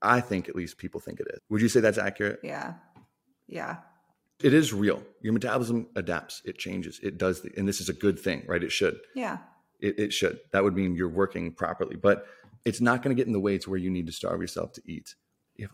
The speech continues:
Speaker 1: only we had some sort of experiment where we could highlight this and show people, "Oh, wait, there is." But it's actually kind of a darker, gruesome one.
Speaker 2: Yes.
Speaker 1: The darker, gruesome
Speaker 2: That
Speaker 1: one.
Speaker 2: would not
Speaker 1: Now,
Speaker 2: ever
Speaker 1: this
Speaker 2: happen
Speaker 1: one thing
Speaker 2: today, ever. That was, would never
Speaker 1: I was gonna
Speaker 2: happen.
Speaker 1: say, 'cause today, and here's the hard part,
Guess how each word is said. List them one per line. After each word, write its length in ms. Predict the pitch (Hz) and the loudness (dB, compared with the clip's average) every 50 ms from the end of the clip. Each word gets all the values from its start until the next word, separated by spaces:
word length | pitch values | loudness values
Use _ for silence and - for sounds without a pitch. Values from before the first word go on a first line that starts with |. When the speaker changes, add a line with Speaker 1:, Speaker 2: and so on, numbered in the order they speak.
| _ | _
Speaker 1:
only 340 | - 120 143 147 151 143 127 | -2 0 2 2 2 2 2
we 120 | 113 98 | 2 0
had 400 | 87 92 104 117 120 113 107 107 - _ _ _ _ _ _ _ _ _ | -2 -4 -2 -2 0 0 -2 -4 -8 _ _ _ _ _ _ _ _ _
some 180 | - - 123 120 | -4 -4 -2 0
sort 180 | - 117 101 | 0 0 0
of 40 | 90 | 0
experiment 500 | 95 - - - - 110 110 101 98 95 | -2 -6 -6 -2 0 0 2 2 0 0
where 100 | 92 85 | -2 -2
we 120 | 85 92 95 | -2 -2 -2
could 180 | - - 82 - - | -2 -4 -8 -8 -4
highlight 300 | - 113 104 95 98 - | 0 0 0 0 0 -4
this 180 | - - - | -6 -8 -6
and 100 | - - | -6 -2
show 140 | - 101 95 | 0 0 0
people, 340 | - 95 92 - 113 117 - - - - - - _ _ | 0 -2 -4 -4 -8 -8 -10 -16 -20 -20 -20 -20 _ _
"Oh, 160 | - - - - | -10 -10 -8 -8
wait, 240 | - - - - _ | -8 -10 -10 -10 _
there 220 | - - - - - - - | -6 -6 -6 -6 -6 -10 -12
is." 220 | - - - - - _ _ _ _ _ _ _ | -14 -16 -16 -16 -18 _ _ _ _ _ _ _
But 80 | - 101 | -4 -2
it's 120 | 92 - | 2 4
actually 240 | 123 143 139 - 143 | 4 4 4 2 0
kind 140 | - 143 135 | 0 2 2
of 60 | 113 | 2
a 40 | 107 | 2
darker, 320 | 92 92 90 92 - - | 2 2 2 2 2 -2
gruesome 420 | 82 - - 82 82 - - - - | -6 -4 -4 -4 -4 -4 -6 -6 -4
one. 140 | - - - - _ - _ _ - | -4 -6 -6 -8 _ -20 _ _ -18
Speaker 2:
Yes. 760 | - - - - - - - - - - - - - - - - - _ _ _ _ _ _ _ _ _ - | -10 -8 -8 -6 -6 -8 -10 -10 -10 -12 -14 -14 -16 -18 -18 -20 -20 _ _ _ _ _ _ _ _ _ -4
Speaker 1:
The 120 | 101 98 | -4 0
darker, 280 | 95 104 101 98 101 - | 4 4 4 4 4 0
gruesome 280 | 87 92 85 - - - | -2 -2 -2 -2 0 2
Speaker 2:
That 120 | 208 190 196 | 2 4 4
Speaker 1:
one. 120 | 202 185 | 2 2
Speaker 2:
would 20 | |
not 260 | 202 202 208 202 208 226 | 4 6 6 6 8 8
Speaker 1:
Now, 140 | 226 240 | 8 8
Speaker 2:
ever 160 | 208 214 214 208 | 8 8 8 8
Speaker 1:
this 100 | 220 190 | 8 6
Speaker 2:
happen 120 | 185 196 | 8 6
Speaker 1:
one 100 | 196 190 | 4 4
thing 160 | 170 165 - | 4 2 2
Speaker 2:
today, 320 | - - - - 180 - - _ _ _ | 0 -2 -6 -8 -10 -12 -18 _ _ _
ever. 280 | - - - - - - - - - | -10 -8 -8 -8 -10 -10 -12 -14 -10
That 100 | - 90 | -8 -8
was, 160 | - 101 - - | -8 -8 -10 -10
would 100 | 107 107 | -10 -8
never 200 | 117 98 - - - | -8 -8 -6 0 2
Speaker 1:
I 40 | 165 | 4
was 60 | 160 | 4
gonna 100 | 165 143 | 6 6
Speaker 2:
happen. 160 | 160 151 117 | 6 4 6
Speaker 1:
say, 0 | |
'cause 140 | 127 143 139 | 6 4 4
today, 280 | - - 160 190 214 220 | 6 8 10 12 12 12
and 100 | 170 147 | 10 10
here's 160 | 165 214 202 | 8 8 6
the 80 | 170 135 | 6 2
hard 260 | - 131 143 135 - | 2 2 0 0 0
part, 220 | 113 - - - | -4 -6 -6 -8